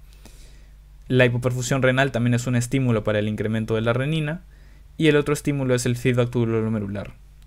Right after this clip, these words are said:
que no hablaremos de eso ahora. Entonces, este incremento de renina, la renina lo que hace es convertir el angiotensinógeno producido en el hígado a angiotensina uno.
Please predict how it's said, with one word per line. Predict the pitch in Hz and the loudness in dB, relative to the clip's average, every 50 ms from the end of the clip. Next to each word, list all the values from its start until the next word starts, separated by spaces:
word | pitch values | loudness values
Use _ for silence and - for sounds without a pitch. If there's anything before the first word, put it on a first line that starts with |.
| - - | -8 -4
que | 120 | -2
no | 113 113 113 | -2 0 0
hablaremos | 110 110 110 110 110 110 110 104 | 0 0 0 0 -2 -4 -4 -4
de | 107 110 | -4 -4
eso | 107 - 110 107 107 113 113 110 117 123 - - - | -4 -4 -6 -6 -6 -6 -8 -8 -8 -12 -14 -8 -6
ahora. | 110 101 101 - - - - - - - - - - - - - - - - - | -6 -6 -4 -8 -12 -16 -20 -20 -20 -20 -20 -20 -20 -20 -20 -20 -20 -20 -16 -6
Entonces, | - 123 120 120 123 123 120 120 | -4 -2 0 0 0 0 0 0
este | 127 131 - - | -2 -2 -2 -4
incremento | 151 143 143 139 143 143 139 139 131 143 139 | -4 -2 -2 -2 -2 -2 -4 -2 -2 0 0
de | 139 | 0
renina, | 143 147 147 156 165 156 151 151 160 170 165 - - - - - - | 0 -2 -2 -2 -2 0 0 -2 -2 -4 -6 -10 -14 -20 -20 -20 -12
la | - 117 120 | -2 0 0
renina | 110 113 120 123 127 127 | 2 2 2 0 0 0
lo | 123 123 120 | 0 -2 0
que | 127 127 | 2 4
hace | 127 127 123 - 131 123 110 117 123 | 4 4 2 0 0 0 2 2 2
es | 123 123 - - - - - - - - | 0 0 -4 -10 -14 -20 -20 -20 -20 -8
convertir | - 135 135 131 127 123 120 120 139 139 | -4 -2 0 2 2 2 2 2 2 2
el | 139 135 | 2 2
angiotensinógeno | 131 123 - 120 117 117 117 117 120 120 127 135 127 - 131 131 127 123 | 0 0 -2 -2 -2 -2 -4 -2 -2 0 0 0 0 -2 -2 -4 -4 -2
producido | 127 117 104 104 113 - 117 117 | -2 -2 -2 -2 -2 -2 0 0
en | 117 117 | 0 0
el | 113 113 | 0 0
hígado | 113 120 117 113 113 113 123 123 120 - - - - | 0 0 2 2 2 0 0 -2 -4 -10 -18 -20 -6
a | - 117 117 | -2 0 0
angiotensina | 117 117 - 117 107 - 104 107 - 117 107 110 | 0 0 -2 -4 -4 -4 -6 -4 -4 -4 -2 0
uno. | 120 139 131 107 98 | 0 0 0 -2 -4